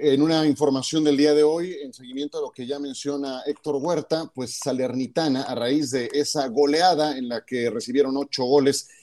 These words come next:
cesaron a su entrenador. Es, eh, la noticia más destacada. Davide Nicola se queda sin trabajo después de semejante caída tan aparatosa. Eitan, ¿cómo estás? Bienvenido.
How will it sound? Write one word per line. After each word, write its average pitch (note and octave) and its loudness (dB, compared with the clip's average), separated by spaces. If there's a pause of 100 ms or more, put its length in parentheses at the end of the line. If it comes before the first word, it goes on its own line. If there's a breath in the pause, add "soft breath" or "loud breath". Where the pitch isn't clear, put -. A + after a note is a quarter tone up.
(180 soft breath)
cesaron D#3+ 0
a D3 0
su - -4
entrenador. C#3 0 (460 soft breath)
Es, - -2
eh, B2+ 2
la B2+ -2
noticia C3+ 2 (260 loud breath)
más C#3+ 0
destacada. D3+ 2
Davide C#3 -2
Nicola C3 2
se A2 2 (360)
queda D#3+ 4
sin B2+ -2
trabajo D#3 0
después D3+ -4
de C#3+ 4 (500)
semejante B2+ -4
caída C3+ 2
tan D3 0
aparatosa. A2 -2 (120)
Eitan, E3+ 4
¿cómo B3+ 4
estás? A#3 4
Bienvenido. G#3 2